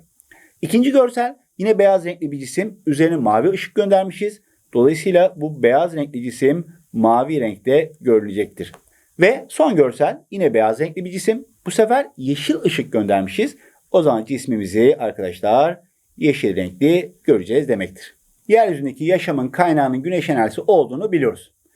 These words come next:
Güneş enerjisi ısınma, aydınlanma, bitkilerin besin oluşturması gibi farklı farklı amaçlar için kullanılmaktadır. Tabii bunun dışında güneş enerjisinden yararlanarak bazı teknolojik araç ve gereçler de geliştirilmiştir.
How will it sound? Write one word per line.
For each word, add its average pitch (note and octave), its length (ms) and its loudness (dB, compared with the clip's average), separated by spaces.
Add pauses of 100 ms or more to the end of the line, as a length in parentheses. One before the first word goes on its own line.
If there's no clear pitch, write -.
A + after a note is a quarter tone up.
(300)
Güneş E3+ 300 2
enerjisi D#3 440 0 (140)
ısınma, C#3 840 0
aydınlanma, C#3 1000 0
bitkilerin C#3 560 -2
besin C#3+ 340 -2
oluşturması C#3+ 560 0
gibi D3 500 0 (260)
farklı C3 380 0
farklı C#3 720 2
amaçlar C#3 400 0
için A3+ 460 -6
kullanılmaktadır. B2 640 0 (760)
Tabii A3 380 4
bunun G3+ 500 -2
dışında B2 380 0
güneş B2+ 560 -2
enerjisinden G#3 640 -2
yararlanarak E3+ 840 0
bazı F#3+ 360 -2
teknolojik F3+ 500 -6 (100)
araç F#3+ 260 2
ve G#3+ 60 -4
gereçler E3+ 540 2
de C3+ 60 -4
geliştirilmiştir. G#2+ 720 -8